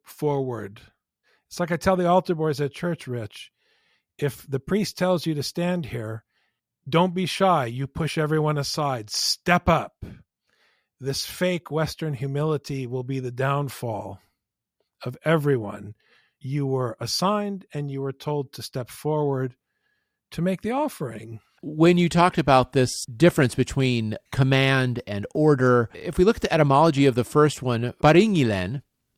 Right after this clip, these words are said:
Speaker 2: it comes from the root angelos, which is the message.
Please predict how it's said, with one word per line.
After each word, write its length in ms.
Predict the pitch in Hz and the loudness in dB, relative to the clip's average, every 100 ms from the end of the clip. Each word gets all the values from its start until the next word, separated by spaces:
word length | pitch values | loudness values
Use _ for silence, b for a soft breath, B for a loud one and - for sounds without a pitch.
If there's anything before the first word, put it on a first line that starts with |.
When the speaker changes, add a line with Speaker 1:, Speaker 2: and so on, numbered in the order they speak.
| _ _ _ _ _ | _ _ _ _ _
Speaker 2:
it 220 | 160 156 | -2 0
comes 320 | - 151 160 - | 2 4 4 2
from 240 | 160 151 | 2 4
the 100 | 139 | 4
root 380 | 123 151 139 - - | 4 4 2 0 -2
angelos, 560 | 151 165 131 98 101 - | 2 2 2 2 -2 0
which 220 | 131 - | 0 2
is 200 | 135 113 | 0 0
the 120 | 123 | -2
message. 760 | 120 135 - 92 67 - - | 0 0 -2 -4 -8 -10 -14